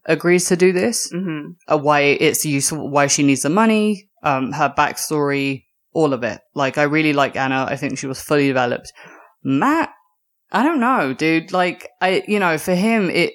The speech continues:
Speaker 1: felt more like an immediacy thing. Like, he needed to do this for himself now.
Speaker 2: Oh.
Speaker 1: Which I don't know if I'm invested in that, because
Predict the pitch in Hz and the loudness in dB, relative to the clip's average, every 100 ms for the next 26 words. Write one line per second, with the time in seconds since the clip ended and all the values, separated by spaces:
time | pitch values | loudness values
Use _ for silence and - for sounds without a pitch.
0 | _ - 185 190 175 180 175 170 151 143 | _ -6 -2 0 0 2 2 2 2 2
1 | 147 151 180 185 208 196 214 226 247 214 | 2 0 -2 -2 -4 -6 -4 -2 -2 0
2 | 156 151 165 165 160 156 - 139 147 143 | -2 0 0 2 2 0 -2 -2 0 2
3 | 147 - 139 147 143 135 - 127 113 - | 0 -2 -4 -4 -2 -2 0 -2 -2 -6
4 | - 180 170 160 175 - _ - 190 180 | -4 -2 -2 -4 -8 -14 _ -6 -2 0
5 | - 196 226 220 214 208 180 175 160 156 | 2 2 2 2 2 2 0 0 2 2
6 | 147 147 147 135 - 160 151 147 143 147 | 2 2 2 0 -2 -2 0 0 -2 -4
7 | 135 123 120 113 - - _ - 143 - | -4 -2 -2 -4 -8 -10 _ -4 -2 2
8 | 139 131 127 - - - | 4 4 4 0 -4 -8